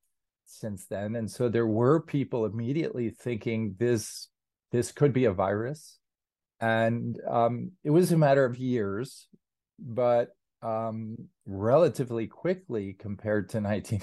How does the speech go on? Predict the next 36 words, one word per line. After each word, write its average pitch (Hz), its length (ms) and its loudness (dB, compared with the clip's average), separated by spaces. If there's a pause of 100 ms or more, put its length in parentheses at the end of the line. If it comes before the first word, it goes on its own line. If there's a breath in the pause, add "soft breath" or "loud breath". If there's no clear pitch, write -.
(120)
eighteen, 147 460 0
certainly, 98 720 -4 (600 soft breath)
uh, 95 420 4
the 113 220 4
agent 113 480 2
that 104 140 -2
causes 113 560 0
aids 92 380 -6
was - 200 -12
discovered. - 640 -8 (360)
And 98 200 -2
that's, - 540 -4
that's 104 240 2
the 104 100 0
virus 101 480 6
H 90 180 -6
I 101 60 -6
V 92 180 -2
one. 92 340 -2 (340)
So 127 400 0 (260)
over, 160 400 6
over 202 260 4
the 202 100 2
past 143 380 -2
ten 156 220 -4
years, 185 340 -4
we've 139 220 -4
had 123 280 -8
new 139 180 0
technologies, 107 1160 -4 (280)
um, 104 600 0 (120)
that 113 220 4
are 104 260 4
commonly 131 440 0
known 117 220 0
as 101 240 -2